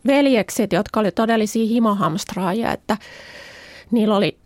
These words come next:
kyllä ilmeisesti jotain henkisiä ongelmia. Ja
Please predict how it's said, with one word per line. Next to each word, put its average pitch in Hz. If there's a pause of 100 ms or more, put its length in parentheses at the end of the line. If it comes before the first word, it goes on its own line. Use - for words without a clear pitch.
kyllä 226
ilmeisesti 220
jotain 202
henkisiä 214
ongelmia. 240 (920)
Ja -